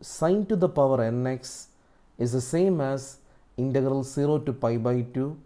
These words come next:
cos to the power n x d x. The second part of the question, also find the common value.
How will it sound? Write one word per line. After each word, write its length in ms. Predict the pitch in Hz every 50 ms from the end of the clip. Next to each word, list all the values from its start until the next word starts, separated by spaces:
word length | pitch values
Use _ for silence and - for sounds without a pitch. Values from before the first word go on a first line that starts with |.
| _ _ _ _ -
cos 320 | - 135 143 151 151 - -
to 100 | - 160
the 120 | 151 135
power 300 | - - 113 110 110 110
n 240 | 104 104 104 107 113
x 400 | 123 127 123 - - - - - - _ _ _ _ - 98 98
d 220 | 98 98 92 92
x. 400 | 95 - - - - - - - - - - - _ - 120
The 100 | 120 123
second 420 | - - 156 160 175 175 165 131
part 180 | 143 127 123 -
of 120 | 117 113
the 60 | 120
question, 540 | 120 - 117 110 - - 135 156 190 220 - - - -
also 500 | 113 127 147 151 151 151 - 175 165 151
find 520 | 127 - - 120 107 104 120 156 185 - - - - -
the 120 | 104 113
common 640 | - - - 131 131 135 135 127 120 131 170 170 135
value. 440 | 107 104 95 90 90 95 101 98